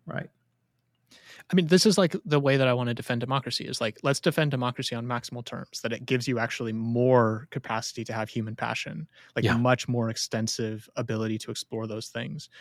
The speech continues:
Speaker 2: than you would in a society that is maybe, like, more, um, homogenous and, and more hierarchical, but, like, also, like,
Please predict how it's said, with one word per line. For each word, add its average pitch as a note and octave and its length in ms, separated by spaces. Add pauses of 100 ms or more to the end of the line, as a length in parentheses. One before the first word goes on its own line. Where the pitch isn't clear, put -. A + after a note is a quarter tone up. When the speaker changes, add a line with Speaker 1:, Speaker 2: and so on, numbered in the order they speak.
(160)
Speaker 2:
than A#2 140
you A#2 140
would A2 320
in A2+ 420
a B2 80
society A2+ 520
that A2 280
is A2+ 440 (400)
maybe, B2 340
like, A2+ 220
more, A2+ 380 (220)
um, A2 360 (240)
homogenous B2 640
and, A#2 240
and A#2 120
more A#2 160
hierarchical, A#2+ 640
but, A2 240
like, A2 280 (500)
also, A#2 460
like, A2 220